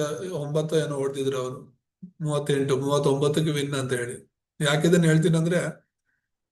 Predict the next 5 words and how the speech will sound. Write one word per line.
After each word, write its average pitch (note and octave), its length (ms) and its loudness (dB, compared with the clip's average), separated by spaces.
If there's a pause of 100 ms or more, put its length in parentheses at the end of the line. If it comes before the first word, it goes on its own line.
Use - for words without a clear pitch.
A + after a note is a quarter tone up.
(1600)
ಆ E3+ 160 6
ಟೀಮಲ್ಲಿ G#3 360 8
ಒಂದ್ F3 120 6
ಹುಡುಗಿ F3+ 260 4
ಇದ್ದಾಳೆ. C#3 540 0